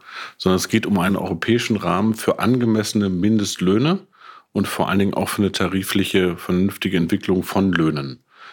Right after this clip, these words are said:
gemessen an der jeweiligen nationalstaatlichen Sicht. Aber es gibt ein paar Kriterien, die jetzt in Europa dazu führen, zu sagen, wir brauchen zumindest mal gemeinsame Standards. Dafür hat die Europäische Kommission einen Vorschlag gemacht, was ich sehr richtig finde.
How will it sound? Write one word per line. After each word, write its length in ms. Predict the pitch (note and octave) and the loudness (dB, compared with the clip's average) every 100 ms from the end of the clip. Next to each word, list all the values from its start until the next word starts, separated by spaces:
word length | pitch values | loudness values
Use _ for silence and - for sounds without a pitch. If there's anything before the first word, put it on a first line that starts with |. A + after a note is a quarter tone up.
| - | -6
gemessen 480 | F#2+ F#2+ A2+ - C3 | 0 2 2 2 0
an 160 | - G2 | 0 0
der 120 | F2 | 0
jeweiligen 500 | G2 G2+ F#2 F#2 F#2+ | 0 0 0 0 0
nationalstaatlichen 960 | F#2 - F2 E2 E2 - D#2 - E2+ | -2 -2 0 0 0 -4 -6 -6 -8
Sicht. 220 | D#2+ E2 E2 | -8 -6 -2
Aber 100 | E2+ | -2
es 100 | - | -2
gibt 200 | B2 A#2+ | -2 -2
ein 100 | - | 0
paar 160 | G2+ | -2
Kriterien, 720 | - G#2 - D3 C3 F2 C#2+ - _ - - - | 0 -4 0 0 2 -2 -4 -14 _ -20 -20 -20
die 80 | - | -4
jetzt 160 | F#2 - | -4 0
in 80 | F2 | 0
Europa 380 | E2+ G2 G2+ | 0 0 0
dazu 260 | G2 F#2+ - | 0 0 -2
führen, 300 | - A2 G#2+ | -2 0 0
zu 140 | - | 0
sagen, 300 | F#2+ F#2 G2+ | 0 0 0
wir 80 | G2 | -2
brauchen 300 | E2+ E2 G#2+ | 0 0 0
zumindest 380 | F#2+ G2+ G#2 - | 0 0 0 0
mal 180 | F#2+ F2+ | -2 2
gemeinsame 640 | G2 F#2 A2 G#2+ G#2 G#2 | 2 2 2 2 2 0
Standards. 840 | - - G#2+ C3+ A#2+ D2+ - - - | -2 -2 0 2 0 -2 -6 -12 -6
Dafür 260 | F2+ G2 A2+ | -4 -2 -2
hat 80 | - | 0
die 80 | F#2+ | -2
Europäische 540 | G2+ A2 G#2+ G#2 A2+ | -2 0 0 0 -2
Kommission 480 | - G2+ F#2+ A2 G#2+ | 0 0 0 2 2
einen 80 | G2+ | 2
Vorschlag 500 | - F#2 - F2+ - | 2 2 2 -6 -8
gemacht, 300 | E2 D#2+ F#2+ | -8 -6 -6
was 120 | F#2 | -8
ich 100 | G2 | -4
sehr 180 | G#2+ G2 | -2 -2
richtig 320 | - F2 - | -6 -10 -12
finde. 340 | - D2 C#2+ | -12 -12 -12